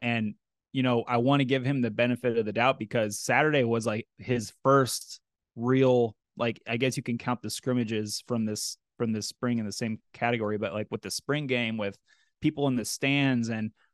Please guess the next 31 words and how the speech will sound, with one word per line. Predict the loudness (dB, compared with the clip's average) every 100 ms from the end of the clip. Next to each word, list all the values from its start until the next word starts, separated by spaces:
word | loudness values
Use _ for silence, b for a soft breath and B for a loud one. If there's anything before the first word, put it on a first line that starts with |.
| 2
referees | 2 4 0 2 4 4 2 0 -2
and | -4 -6 b b _
live | 0 4 4 2
hitting | 0 0 2 0
and | -2
everything, | -2 -4 -4 -4 -6 -12 _ _ _ _ _ _ _ 4
it | 8
was | 8 6
his | 0 0
first | 2 4 2 -4
real | 0 4 4 4 0 0
football | -2 _ 2 2
game | 0 0 2 2
experience, | -2 -10 -4 0 2 2 -2 -2
basically, | -2 -2 -6 -4 -2 -2
since, | -4 -4 -4 -8 -12 _ _
like, | -4 0
I | 0
think | 0 -4
he, | 0 0 0 -2
I | -2
think, | -2 -6 _ -4
uh, | -2
he, | 0 0 0 -2 -10
he, | -6 -2 0
uh, | -2 -6 -10 _ _ -14
stopped | -4 2 4 2
playing | 0 0 0 -2
for | -4
Georgia | 0 0 0
Tech | -2 -2 -2